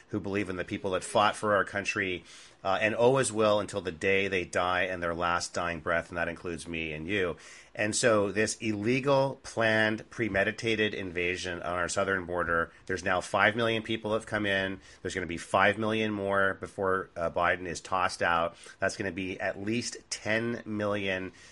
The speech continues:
new illegals that are gonna be sucking on the resources of this country, infrastructure, education, schools,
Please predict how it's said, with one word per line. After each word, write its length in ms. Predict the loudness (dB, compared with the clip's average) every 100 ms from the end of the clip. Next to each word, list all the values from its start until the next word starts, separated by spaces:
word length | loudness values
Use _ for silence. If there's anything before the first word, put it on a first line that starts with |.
| -20 -10
new 540 | -4 0 0 0 -2 -4
illegals 600 | -8 -4 -4 0 0 0
that 60 | 0
are 20 |
gonna 120 | -4
be 140 | -4 -4
sucking 720 | 0 2 2 2 0 0 -2
on 180 | -4 -4
the 120 | -4
resources 640 | -4 -4 0 -2 -2 -6
of 60 | -6
this 200 | -6 -6
country, 640 | -6 -8 -4 -4 -4 -6 -12 -20 _
infrastructure, 800 | -2 0 -4 4 2 4 0 0 2
education, 840 | -2 -2 -4 -4 -2 -4 -4 -4
schools, 800 | -4 -4 0 2 4 4 2 -2